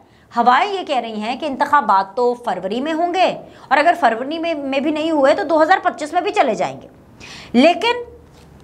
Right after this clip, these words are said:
आइन का हल्फ लिया है, सुप्रीम कोर्ट की जजमेंट्स का हल्फ नहीं लिया है, यानी कि मैं आइन के मुताबिक चलूँगा और आइन के अंदर जो पहली चीज़ है वो अल्लाह का नाम है,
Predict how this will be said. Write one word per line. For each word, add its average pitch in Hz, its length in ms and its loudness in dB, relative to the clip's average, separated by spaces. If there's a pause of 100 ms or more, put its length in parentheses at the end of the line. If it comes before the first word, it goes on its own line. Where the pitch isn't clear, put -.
आइन 403 380 4
का 415 120 6
हल्फ 339 320 2
लिया 320 220 6
है, 320 260 2
सुप्रीम 311 460 -8
कोर्ट 320 280 0
की 311 140 -4
जजमेंट्स 247 540 0
का 339 140 2
हल्फ 285 260 -2
नहीं 277 180 -4
लिया 262 240 0
है, 277 240 2
यानी 285 200 -2
कि 302 120 -2
मैं 294 180 -2 (160)
आइन 392 320 2
के 359 120 -10
मुताबिक 269 420 -2
चलूँगा 262 460 0
और 269 180 2 (120)
आइन 302 340 2
के 339 120 -6
अंदर 277 200 -4
जो 277 140 -6
पहली 247 360 -2
चीज़ 285 260 -4
है 277 80 4
वो 269 120 4
अल्लाह 285 380 2
का 330 180 -2
नाम 247 240 -4
है, 233 280 -8